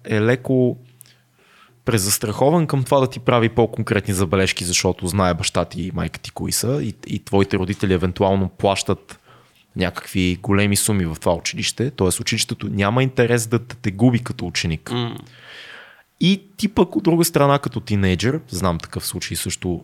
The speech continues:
Speaker 1: а, от, а, моята среда, а, едно време, ти като тинейджър си със самочувствието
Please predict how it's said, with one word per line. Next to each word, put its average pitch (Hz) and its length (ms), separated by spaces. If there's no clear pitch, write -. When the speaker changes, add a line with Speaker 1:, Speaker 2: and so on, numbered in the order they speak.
Speaker 1:
а, 113 60
от, - 580
а, 85 360
моята 92 500
среда, 98 480
а, 92 520
едно 87 220
време, 113 400
ти 147 100
като 147 260
тинейджър 117 560
си - 160
със - 180
самочувствието 104 920